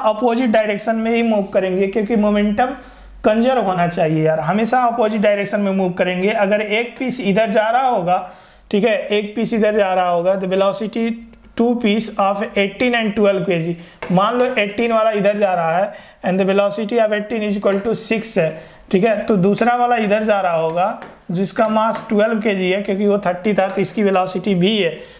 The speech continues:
तो इसकी kinetic energy निकालनी है। तो kinetic energy तभी निकाल पाऊंगा जब ये velocity निकले, speed निकलेगा यार, ठीक है, तो speed निकलेगा तभी kinetic energy निकलेगी। तो momentum कंजर्व करा दो, Initial momentum zero था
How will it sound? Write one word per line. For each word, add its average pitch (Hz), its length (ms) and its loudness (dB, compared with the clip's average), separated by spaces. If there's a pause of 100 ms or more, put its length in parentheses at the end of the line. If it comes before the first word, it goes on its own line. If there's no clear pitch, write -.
(120)
तो 196 60 4
इसकी 208 400 0
kinetic 233 580 0
energy 214 320 0
निकालनी 170 460 -2
है। 165 80 -4
तो 175 100 -6
kinetic 208 520 -2
energy 240 300 0
तभी 226 260 0
निकाल 226 260 0
पाऊंगा 226 300 0
जब 226 160 2
ये 226 60 0
velocity 220 500 -2
निकले, 233 340 -2
speed 240 320 0
निकलेगा 247 360 2
यार, 226 220 0 (340)
ठीक 208 120 2
है, 269 60 0 (340)
तो 202 220 0
speed 240 340 0
निकलेगा 226 380 2
तभी 226 240 0
kinetic 214 420 0
energy 202 300 0
निकलेगी। 180 360 2
तो 196 120 0
momentum 214 520 0
कंजर्व 233 400 0
करा 226 200 2
दो, 240 160 -6 (320)
Initial 214 400 0
momentum 233 540 0
zero 202 320 2
था 190 180 2